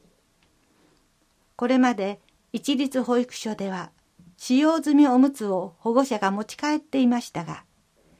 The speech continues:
帰りに買い物に行きにくい、衛生的に不安などの声がありました。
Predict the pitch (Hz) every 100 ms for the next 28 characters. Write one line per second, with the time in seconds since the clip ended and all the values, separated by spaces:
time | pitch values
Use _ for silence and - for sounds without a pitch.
0 | _ _ _ 214 233 247 233 208 165 -
1 | 254 277 262 247 240 233 185 175 233 240
2 | 233 226 208 - _ _ _ _ _ _
3 | _ _ _ 190 269 277 294 285 277 262
4 | 247 254 247 202 214 226 240 254 _ _
5 | 240 269 277 240 190 - 330 294 185 156
6 | 170 165 160 - -